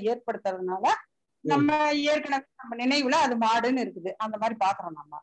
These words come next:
Speaker 1: அதெல்லாம்
Speaker 2: ம்.
Speaker 1: இது
Speaker 2: ம்.
Speaker 1: உண்மையிலேயே வந்து ஒரு பொருள்னாக்கா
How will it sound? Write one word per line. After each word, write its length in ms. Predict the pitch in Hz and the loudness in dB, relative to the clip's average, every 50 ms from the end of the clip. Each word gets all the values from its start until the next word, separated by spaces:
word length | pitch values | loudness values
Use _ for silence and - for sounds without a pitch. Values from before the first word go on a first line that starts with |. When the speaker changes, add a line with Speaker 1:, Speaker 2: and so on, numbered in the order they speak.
| _ _ _ | _ _ _
Speaker 1:
அதெல்லாம் 500 | - - 240 254 247 - 247 277 349 403 | -2 0 2 2 2 2 2 2 2 0
Speaker 2:
ம். 180 | 359 - - - _ _ _ _ _ _ - | 0 -6 -12 -16 _ _ _ _ _ _ -6
Speaker 1:
இது 120 | 302 311 | -2 -2
Speaker 2:
ம். 60 | 294 277 | 2 4
Speaker 1:
உண்மையிலேயே 440 | 302 311 330 339 339 320 330 330 - _ _ _ _ - | 4 6 6 4 4 2 0 -2 -6 _ _ _ _ -12
வந்து 340 | 254 254 254 - 302 302 269 | -12 -12 -12 -10 -8 -4 0
ஒரு 160 | 262 247 247 247 | 0 2 2 0
பொருள்னாக்கா 960 | 254 - - _ _ _ _ _ _ - 269 262 262 254 254 254 254 330 349 | -4 -8 -18 _ _ _ _ _ _ -12 -8 -4 0 0 0 2 2 2 4